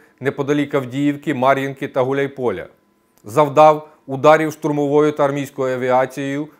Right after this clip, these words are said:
в районах населених пунктів Срібне та Малі Щербаки.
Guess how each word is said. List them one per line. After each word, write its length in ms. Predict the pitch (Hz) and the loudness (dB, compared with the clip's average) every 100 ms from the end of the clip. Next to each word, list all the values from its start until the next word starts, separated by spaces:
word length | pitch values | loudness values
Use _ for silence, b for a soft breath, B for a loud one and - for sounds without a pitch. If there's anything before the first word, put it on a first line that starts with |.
| - | -8
в 60 | 127 | -2
районах 480 | 143 147 151 151 | 0 2 0 -2
населених 460 | 135 131 143 143 139 | -8 -6 -4 -4 -6
пунктів 360 | 143 127 127 110 | -8 -8 -10 -10
Срібне 560 | 139 143 143 147 147 143 | -6 -6 -4 -4 -6 -4
та 100 | 131 | -4
Малі 280 | 127 131 139 | -2 -4 -8
Щербаки. 680 | - 135 127 - - 85 | -8 -6 -4 -6 -8 -10